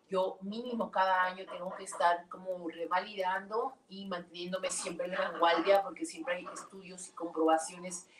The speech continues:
que hay que, eh, estar a la, al día y, y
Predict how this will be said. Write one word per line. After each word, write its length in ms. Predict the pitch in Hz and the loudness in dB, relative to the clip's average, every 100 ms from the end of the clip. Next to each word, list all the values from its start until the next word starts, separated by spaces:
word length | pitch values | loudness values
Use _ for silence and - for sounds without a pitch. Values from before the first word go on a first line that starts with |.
| - _ | -20 _
que 200 | - 190 | 0 6
hay 200 | 170 165 | 6 6
que, 640 | - 190 180 175 165 156 147 _ - - - | 2 -4 -2 0 2 2 -2 _ -20 -12 -2
eh, 680 | 165 165 165 160 160 311 156 _ - - | 0 2 0 0 0 0 -4 _ -20 -12
estar 640 | - - 196 190 190 - - _ _ _ - | -10 4 8 8 6 -2 -10 _ _ _ 0
a 220 | - 175 | 6 6
la, 140 | 156 147 - - | 6 0 -4 -4
al 260 | 151 156 | -2 -2
día 560 | - 233 220 185 185 190 | -2 2 6 10 10 6
y, 520 | 160 330 - 147 - | 0 -8 -12 -14 -16
y 80 | - | -18